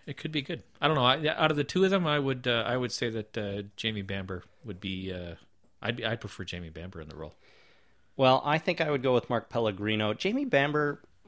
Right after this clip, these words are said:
Speaker 2: well, as I said, he's too much of a recognizable face for me, and maybe a bit of a softie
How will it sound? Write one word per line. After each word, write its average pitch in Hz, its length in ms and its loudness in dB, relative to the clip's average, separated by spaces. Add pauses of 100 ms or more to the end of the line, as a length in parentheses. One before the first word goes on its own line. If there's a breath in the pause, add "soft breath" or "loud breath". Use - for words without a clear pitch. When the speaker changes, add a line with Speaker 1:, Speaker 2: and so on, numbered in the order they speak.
(140)
Speaker 2:
well, 143 160 4
as 131 140 6
I 127 80 4
said, 123 180 4
he's 113 200 2 (100)
too 185 140 4
much 196 180 2
of 156 80 2
a 135 40 4
recognizable 110 640 4
face 104 300 0
for - 160 -4
me, 113 460 0
and 98 500 0 (300)
maybe 104 260 -2
a 98 40 -2
bit 101 360 -2
of 98 200 0
a 90 60 -4
softie - 580 -2